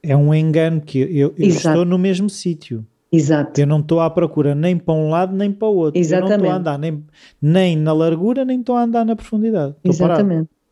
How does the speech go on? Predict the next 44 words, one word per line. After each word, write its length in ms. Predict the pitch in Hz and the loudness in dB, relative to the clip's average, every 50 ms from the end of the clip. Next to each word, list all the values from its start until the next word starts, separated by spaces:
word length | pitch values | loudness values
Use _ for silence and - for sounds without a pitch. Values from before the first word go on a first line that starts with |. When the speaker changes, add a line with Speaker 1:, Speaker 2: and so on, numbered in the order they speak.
| - - - - - | -20 -20 -20 -20 -6
Speaker 2:
Estou 200 | _ - 175 - | _ 0 2 2
parado. 420 | - 185 180 170 147 156 156 - - - | 4 2 2 2 0 -2 -4 -6 -2 0
E 80 | 185 | 0
então, 260 | 185 180 185 196 165 - 196 | 2 2 2 0 0 2 0
mas 180 | 190 190 175 | 0 0 0
isto 220 | 208 240 240 - - | 0 -2 -2 -2 -2
confunde-se 680 | 262 254 240 247 - 262 247 247 233 - - - 247 | -2 -2 -2 -2 -2 -2 0 0 -2 -4 -4 -2 0
muito, 540 | 220 214 220 220 226 233 233 240 - 262 285 | 0 0 0 0 0 -2 -2 -2 -2 -4 -2
Speaker 1:
Uhum. 120 | 302 - | -2 -2
Speaker 2:
ou 140 | 175 175 139 139 | -2 -2 -2 0
pode-se 360 | 233 240 254 247 - - - | -2 -2 -2 -4 -6 -10 -6
confundir, 480 | - 220 214 214 - 214 202 208 233 | -4 -4 -2 -2 -2 -2 0 0 0
pelo 140 | 220 254 220 | 0 0 0
menos 200 | 214 208 202 185 196 | 0 0 0 0 -2
eu 80 | 190 196 | -2 0
tenho 180 | 214 208 208 | 0 -2 0
visto 320 | 190 196 202 - - - 196 | -2 -2 -4 -4 -6 -6 -6
um 60 | 180 | -6
pouco 220 | 180 202 196 262 | -2 -2 -2 0
Speaker 1:
Porque, 80 | 302 202 | 0 0
Speaker 2:
essas 220 | 190 - 196 180 | -2 -2 -2 -2
Speaker 1:
porque 100 | 170 185 | 0 0
Speaker 2:
dinâmicas 380 | 185 185 185 185 185 - 190 - | 0 0 0 -2 -2 -2 -2 -2
Speaker 1:
uma, 80 | 208 185 | -2 -2
Speaker 2:
à 20 | |
minha 180 | 185 185 185 180 | -2 -2 -4 -2
Speaker 1:
porque 140 | 196 202 180 185 254 | -2 -2 -2 0 0
há 40 | 254 | -2
Speaker 2:
volta. 180 | 254 247 226 240 | -2 -2 -2 -2
Speaker 1:
outra 120 | 233 233 | -4 -4
coisa 320 | 226 - 240 220 208 220 202 | -4 -2 -4 -2 -2 -4 -4
que 100 | - 214 | -4 -6
eu 60 | 196 | -4
queria 400 | - 214 202 202 196 185 180 170 | -4 -2 0 0 0 0 0 -2
aqui 260 | 156 - - 175 165 | -4 -6 -8 -8 -6
dizer, 380 | 156 156 160 135 143 165 180 175 | -4 -2 -2 0 0 0 -2 -2
que 180 | 175 - 151 | -4 -2 -2
é, 220 | 135 127 131 - - _ _ _ _ - | -2 -2 -2 -6 -12 _ _ _ _ -2
também 400 | - 165 165 175 202 247 285 277 | 0 2 2 2 2 2 0 -2
se 160 | 240 - 233 | -2 -4 -4
associa 480 | 214 - - 202 165 - - 170 156 147 | -4 -4 -4 -6 -6 -4 -2 0 0 0
a 40 | 139 | -2
profundidade 880 | - - - 185 175 165 156 147 131 139 135 143 147 147 156 175 190 185 _ _ _ _ _ _ _ - | -4 -4 -2 0 0 2 2 0 0 0 0 0 0 -2 -4 -8 -12 -14 _ _ _ _ _ _ _ -4
com 520 | - 175 180 185 196 214 226 240 262 - | 0 2 4 4 4 2 0 -2 -4 -8